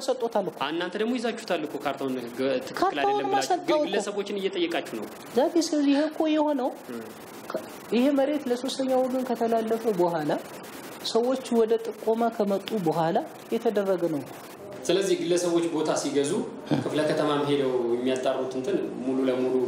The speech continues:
Speaker 2: እ፣ ተ-፣ ታማኒ አይደለም ማለት ነው። ምን ማለት ነው?
Speaker 1: እኛም ዜጎቹን የምንመክረው እነ-፣ እኔ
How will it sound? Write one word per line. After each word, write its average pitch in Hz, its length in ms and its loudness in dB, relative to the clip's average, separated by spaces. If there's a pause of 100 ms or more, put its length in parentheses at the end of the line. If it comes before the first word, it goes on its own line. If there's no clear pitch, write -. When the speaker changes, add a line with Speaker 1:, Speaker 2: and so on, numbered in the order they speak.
(380)
Speaker 2:
እ፣ 107 100 -4 (320)
ተ-፣ 104 160 -4
ታማኒ 131 480 2
አይደለም 117 400 0
ማለት 120 240 0
ነው። 226 120 -2
ምን 127 140 4
ማለት - 240 -2
ነው? - 120 -10 (180)
Speaker 1:
እኛም 320 360 6 (140)
ዜጎቹን 294 480 2
የምንመክረው 247 600 2 (360)
እነ-፣ 240 240 2
እኔ 247 140 2